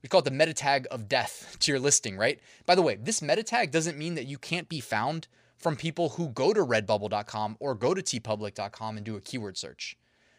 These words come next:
You can still be found in their search engine. But what it means is you are incredibly unlikely, if at all possible, um, probably not possible, to be found in Google search results if Googlebot respects the, um,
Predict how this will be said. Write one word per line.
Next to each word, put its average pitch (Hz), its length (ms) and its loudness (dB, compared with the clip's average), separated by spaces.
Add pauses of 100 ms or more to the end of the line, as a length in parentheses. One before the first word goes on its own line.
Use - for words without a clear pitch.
(140)
You 151 180 -6
can 220 160 -2
still 175 200 4
be 147 120 -6
found 151 460 4
in 127 220 -4
their 110 260 0
search 113 340 -2
engine. 90 320 -14 (640)
But 135 160 0
what 143 160 0
it 127 100 0
means 180 320 -4
is 110 260 -4 (120)
you 139 400 -10
are 117 400 0 (260)
incredibly 180 540 0
unlikely, 131 600 0
if 143 160 -4
at 131 140 2
all 127 240 2
possible, 113 640 -2 (360)
um, 104 380 0 (120)
probably 147 300 0
not 120 180 0
possible, 104 600 -6
to 135 280 -4
be 123 160 -4
found 117 400 -2
in 113 220 -8
Google 104 400 -6 (160)
search - 260 -10
results 92 440 -10 (920)
if 151 180 -2
Googlebot 113 680 -2
respects - 580 0
the, 101 260 -8
um, 90 220 -10